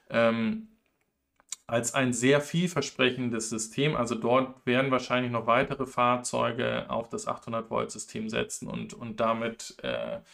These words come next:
noch sehr viel Entwicklungs- und Innovationspotenzial haben. Beschleunigung mit drei Komma fünf Sekunden, ähm,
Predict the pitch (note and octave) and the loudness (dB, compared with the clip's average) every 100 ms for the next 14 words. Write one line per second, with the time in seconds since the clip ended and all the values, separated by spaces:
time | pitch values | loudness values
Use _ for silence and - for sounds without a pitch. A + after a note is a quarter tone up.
0 | - _ - A#2 - C3+ - C#3 - C#3+ | -20 _ -4 -2 2 0 0 -4 -4 -4
1 | B2+ B2 E3+ D#3+ D3+ B2 B2 A#2+ A#2+ - | -2 0 2 2 0 -2 0 2 2 2
2 | D3+ D#3 D#3+ - A2 G#2 - A2 A2 C3+ | 0 2 0 -4 -4 -6 -6 -8 2 4
3 | F3 G3 G#3+ - - - A#2+ C3 B2+ B2+ | 4 2 -2 -4 -4 4 4 4 0 -4
4 | B2 A2 - A2+ A#2 A2+ A2 A#2 - A#2+ | -4 -6 -2 -2 0 -6 -6 -8 -8 -10
5 | - A#2+ - A#2+ A#2+ _ _ _ - A2+ | -6 -6 -6 -8 -12 _ _ _ -6 -4
6 | A2+ | -4